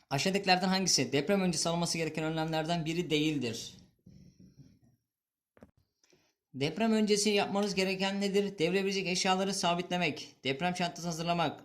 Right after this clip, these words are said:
afet hazırlık planı yapmak, paniğe kapılıp sağa sola koşmamak, yaşanılan yeni deprem risk durumunu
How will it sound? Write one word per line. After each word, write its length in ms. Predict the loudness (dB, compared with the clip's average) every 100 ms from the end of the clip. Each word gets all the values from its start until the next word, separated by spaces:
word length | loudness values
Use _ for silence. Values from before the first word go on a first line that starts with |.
| -4
afet 340 | -2 -2 -4
hazırlık 320 | -4 -6 -6
planı 180 | -4 0
yapmak, 540 | 0 0 -2 -4 -6
paniğe 280 | -4 0 0
kapılıp 340 | -2 -4 -4 -2
sağa 220 | -2 -2
sola 240 | -2 -4
koşmamak, 540 | -2 -2 0 0 0 -6 -20 _ _
yaşanılan 400 | 0 2 2 0
yeni 220 | 0 0
deprem 360 | 0 0 0 2
risk 240 | 0 0
durumunu 540 | -2 -2 0 0 -2